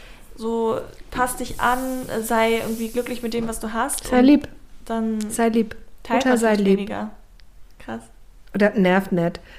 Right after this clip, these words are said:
Speaker 2: Das, äh, nee, das hat keiner gesagt, aber sei lieb.
Speaker 1: Ja.
Speaker 2: Oder wenn du nicht, wenn du's nicht bist, äh, ich kann mir auch immer, mein Vater hat mal zu mir gesagt, „Na ja, Uta, das ist halt kein Wunder, dass du keinen abkriegst.“
Speaker 1: Oh.
Speaker 2: Das hat er zu mir gesagt.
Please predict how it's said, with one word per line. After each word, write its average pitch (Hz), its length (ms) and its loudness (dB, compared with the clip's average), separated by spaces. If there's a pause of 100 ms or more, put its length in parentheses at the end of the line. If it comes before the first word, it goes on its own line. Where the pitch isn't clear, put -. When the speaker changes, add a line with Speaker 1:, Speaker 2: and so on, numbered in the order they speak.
(160)
Speaker 2:
Das, 196 160 4
äh, - 40 -8 (300)
nee, 190 320 6 (100)
das 202 280 0 (180)
hat 202 240 0
keiner 208 320 2
gesagt, 214 420 2
aber 202 180 4
sei 208 160 0
lieb. 269 360 2 (680)
Speaker 1:
Ja. 247 60 -16
Speaker 2:
Oder 208 240 8
wenn 208 180 8
du 214 100 10
nicht, 220 360 6
wenn 214 140 4
du's 208 160 2
nicht 202 320 2
bist, 262 280 4 (380)
äh, 202 180 6
ich - 200 -6
kann 156 160 -6
mir 139 100 -8
auch 151 60 -8
immer, 175 160 0
mein 170 120 0
Vater 175 260 -4
hat - 60 -6
mal 170 140 -4
zu - 140 -6
mir 208 60 -4
gesagt, 170 220 -4
„Na - 100 -2
ja, 160 100 0
Uta, - 160 -4
das 175 160 -6
ist 180 160 -4
halt 190 100 -4
kein 180 180 -2
Wunder, 185 240 4
dass 170 160 -2
du 196 100 -8
keinen - 260 -8
abkriegst.“ - 400 -12 (400)
Speaker 1:
Oh. - 40 6 (540)
Speaker 2:
Das 233 160 -4
hat 175 120 -4
er - 120 -8
zu - 120 -10
mir 156 160 -6
gesagt. 190 420 -6